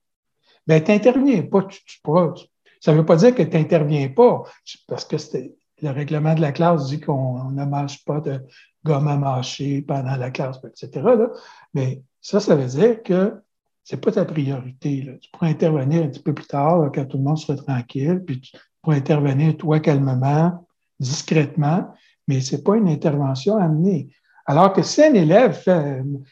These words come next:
euh, de la gomme à mâcher, puis il fait des ballons,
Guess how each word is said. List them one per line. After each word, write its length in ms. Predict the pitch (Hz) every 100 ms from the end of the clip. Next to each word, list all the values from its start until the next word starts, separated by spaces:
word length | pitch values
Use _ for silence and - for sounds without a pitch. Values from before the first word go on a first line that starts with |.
| _ _ -
euh, 240 | 135 139
de 60 | 139
la 120 | 151
gomme 160 | 190 214
à 100 | 185
mâcher, 460 | 160 139 - 254
puis 200 | 269 156
il 540 | 131 127 135 139 143 196
fait 180 | - 170
des 120 | 180
ballons, 540 | 147 127 151 202 226